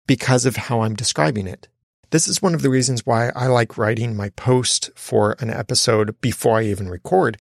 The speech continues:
because it really helps me hash out my ideas. So just simply writing out a really good episode description,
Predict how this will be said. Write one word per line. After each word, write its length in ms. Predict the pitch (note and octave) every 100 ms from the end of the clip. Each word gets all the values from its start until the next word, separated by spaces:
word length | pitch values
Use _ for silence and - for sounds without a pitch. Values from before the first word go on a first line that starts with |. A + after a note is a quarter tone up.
| _
because 220 | - B2+
it 100 | C#3
really 280 | D3+ E3 F3
helps 340 | G#2+ C3 - -
me 120 | A#2
hash 460 | - - A2+ -
out 220 | A2+ G#2+ -
my 180 | G#2
ideas. 600 | F#2 F2+ C3 D#3+ - - - _ _
So 260 | - C#3 - _ _ A#2+
just 240 | C3 -
simply 420 | - E3 D#3+ D#3
writing 460 | A#2 A#2 B2+ C#3 B2
out 180 | A#2+ - -
a 120 | A#2+
really 520 | A2 A2 C3+ C#3+ C3
good 520 | G#2+ - B2+ A2+ G#2 - _ -
episode 580 | C#3+ D3 - B2+ A#2
description, 680 | G#2 G#2 - E3 - G3+ G#2+